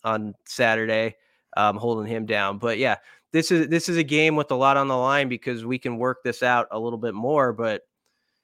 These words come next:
you go to Maryland Saturday, you host Wisconsin after that, you're at Illinois after that. It, it's just, it's a tough part of the schedule where you can't let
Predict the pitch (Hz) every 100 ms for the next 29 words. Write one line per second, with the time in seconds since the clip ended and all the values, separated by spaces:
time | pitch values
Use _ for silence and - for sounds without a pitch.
0 | _ _ _ 131 143 143 135 143 143 139
1 | - 139 139 143 139 139 143 123 131 139
2 | - 127 - 131 135 - 131 131 - 123
3 | 127 131 123 123 135 131 131 127 127 123
4 | - 113 120 131 127 117 - - 110 -
5 | - - 147 - - _ - 117 123 110
6 | - - 147 139 - 131 135 127 113 -
7 | - 127 127 120 120 117 110 - 135 131
8 | 113 117 120